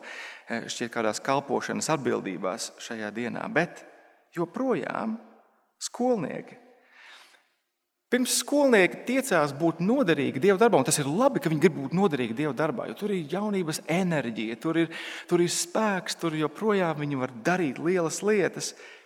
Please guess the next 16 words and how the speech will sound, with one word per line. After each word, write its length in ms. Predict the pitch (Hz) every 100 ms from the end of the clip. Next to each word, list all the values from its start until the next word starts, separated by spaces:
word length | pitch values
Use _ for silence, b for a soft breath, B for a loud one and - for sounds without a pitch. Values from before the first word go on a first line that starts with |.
| B B -
Bet 220 | 151 147
pirms 300 | 240 254 202 -
tam, 280 | 240 131 - - - - - _ _ _ _
pirms 180 | - 220
tam 140 | 226 214
ir 80 |
jāpilda 400 | 220 220 160 120
kārtīgi 400 | 156 151 147 110
mājas 400 | 104 98 98 92 -
darbi, 320 | - - - _ _ _ -
vai 100 | 127
ne? 80 | 165 - 185
Pirms 240 | 175 -
tam 160 | 240 233
ir 140 | 165
jāsagatavo, 720 | 196 185 - 151 151 143 131